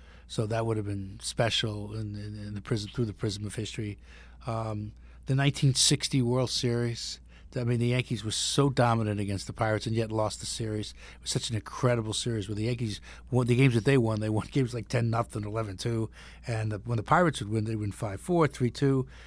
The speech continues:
So the run disparity was really great. It was a crazy series. Bobby Richardson was the M V P. He was the only, I think it's the only time a, a player from the losing team won an M V P. I would have loved to have seen that. I would have loved to have been on anything Babe Ruth had played in. That would have interested me,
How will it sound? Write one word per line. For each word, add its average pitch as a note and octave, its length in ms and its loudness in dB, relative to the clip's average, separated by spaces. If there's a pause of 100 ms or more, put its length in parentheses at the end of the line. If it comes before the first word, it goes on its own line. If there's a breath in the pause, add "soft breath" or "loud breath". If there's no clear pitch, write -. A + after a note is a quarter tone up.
(120)
So A#2+ 480 2
the B2 120 0
run C#3 260 8
disparity A#2+ 540 2
was G2+ 200 -4
really A#2+ 220 2
great. G#2+ 220 0
It - 20 2
was G2+ 80 0
a F#2+ 60 -6
crazy B2 380 2
series. A2 280 -2
Bobby A#2+ 300 0
Richardson A2 560 -2 (400 loud breath)
was G#2 260 0
the A2 320 0
M B2 140 4
V B2 140 4
P. B2+ 160 0
He A#2+ 60 4
was G#2 80 0
the A#2+ 60 4
only, C3 120 2 (100)
I B2 60 -2
think E3+ 160 0
it's - 80 -4
the E3 40 2
only E3 100 4
time D3 240 4
a, B2 60 0 (320 loud breath)
a - 60 -18
player D#3+ 240 2
from C3 160 2
the A2+ 80 0
losing C#3 340 6
team B2+ 280 4
won A2+ 160 2
an G#2+ 200 -2
M A2 100 0
V A2+ 140 2
P. A#2+ 260 0
I A#2 40 -4
would A#2 140 -2
have A2+ 120 -4
loved A#2 220 -2
to A2+ 100 -2
have G#2 120 -6 (140)
seen B2 280 0
that. A#2 260 4 (500 loud breath)
I C#3 60 2
would D3 140 4
have C3 100 0
loved C#3+ 200 0
to F3+ 40 2
have D3 80 0
been C3+ 140 2
on C3 160 6
anything C#3 220 8
Babe C3+ 300 6
Ruth G#2+ 460 -2 (140)
had - 180 -18
played G2+ 240 -4
in. F#2+ 120 -6
That G2+ 140 -6
would G#2+ 140 -4
have G#2 140 -6
interested G2+ 480 -8
me, G2 260 -6